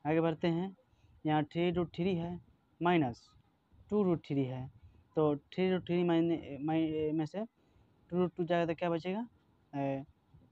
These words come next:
root three बचेगा। देखिए three root three में से टू root three यानी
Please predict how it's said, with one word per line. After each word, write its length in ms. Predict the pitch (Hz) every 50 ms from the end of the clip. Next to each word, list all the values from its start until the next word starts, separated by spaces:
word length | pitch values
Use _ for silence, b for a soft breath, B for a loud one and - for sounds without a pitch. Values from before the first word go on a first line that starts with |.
| _ _ -
root 180 | 165 180 175 - _ _ - - -
three 180 | - 156 151
बचेगा। 440 | 143 135 123 - - 131 123 123 123 - _ _ _ _ _ _ _ -
देखिए 240 | 147 139 131 135 139
three 240 | - - - 185 190
root 180 | 185 185 170 -
three 160 | 175 170 175
में 140 | 180 170 165
से 180 | 160 - 170 175 - _ _ _ _ _ _ - - -
टू 120 | - 196 185
root 220 | 165 160 151 -
three 180 | - 147 147 151
यानी 260 | 147 147 160 175 156